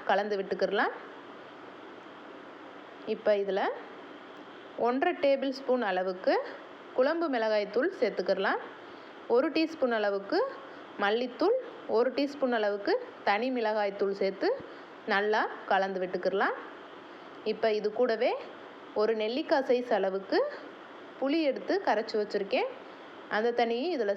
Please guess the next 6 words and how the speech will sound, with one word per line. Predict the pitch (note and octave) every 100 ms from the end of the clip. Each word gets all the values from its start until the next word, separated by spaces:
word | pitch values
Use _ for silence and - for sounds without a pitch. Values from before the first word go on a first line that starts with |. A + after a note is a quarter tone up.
| G#3+
சேர்த்து | G#3+ G#3 F#4 C#5 - - - - - A#3
ஒரு | A3 G3
அஞ்சு | A3+ C4+ D4+
நிமிஷத்துக்கு | C4+ C#4 - A#3 F4+ C5 D4+
மூடி | B3 A3
வச்சிடலாம். | G3 G3+ G#3+ F#4